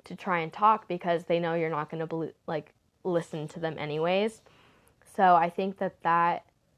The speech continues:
is part of the reason why I have quite a bit of stories to tell,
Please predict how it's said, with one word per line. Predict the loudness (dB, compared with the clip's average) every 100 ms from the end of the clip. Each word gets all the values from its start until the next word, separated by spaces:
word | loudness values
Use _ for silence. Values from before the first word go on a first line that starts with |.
| _ _ _ _ _ -6
is | -2 -2 -6 -12 -20 _ _ _ -12
part | -2 0
of | 0
the | -2
reason | -4 -4 -4 -4 2
why | 4 4 2
I | -2
have | -4 -2 2 4 2 0 -10 -20 _ _ _ _ _ _ _ _ _
quite | -4 2 2 2
a |
bit | -2 0 0 0
of | -10
stories | -16 -8 -6 -4 -2 -2 -2
to | -4 -6
tell, | 2 4 6 4 0